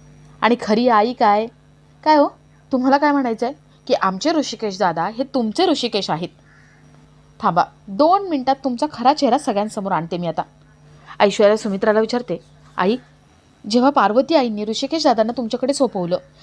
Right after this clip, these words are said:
तेव्हा ऋषिकेश दादा किती वर्षांचे होते?" सुमित्रा म्हणते, "जेव्हा माझ्याकडे सोपवलं ना, तेव्हा ऋषिकेश तान्हा होता." ऐश्वर्या म्हणते,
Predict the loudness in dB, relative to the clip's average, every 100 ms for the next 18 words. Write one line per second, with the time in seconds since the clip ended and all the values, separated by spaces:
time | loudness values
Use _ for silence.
0 | -6 2 2 2 0 -4 0 2 2 0
1 | 0 0 0 -6 -4 -4 -4 -8 -12 -20
2 | _ _ _ _ _ -20 _ -4 -2 0
3 | 0 0 -4 -6 -6 -6 -2 0 0 0
4 | -4 -2 -2 0 0 0 -2 -2 0 0
5 | 0 -2 -4 -4 2 2 2 -2 -2 -2
6 | -2 _ _ _ _ _ _ _ _ _
7 | -2 0 -2 0 -4 -6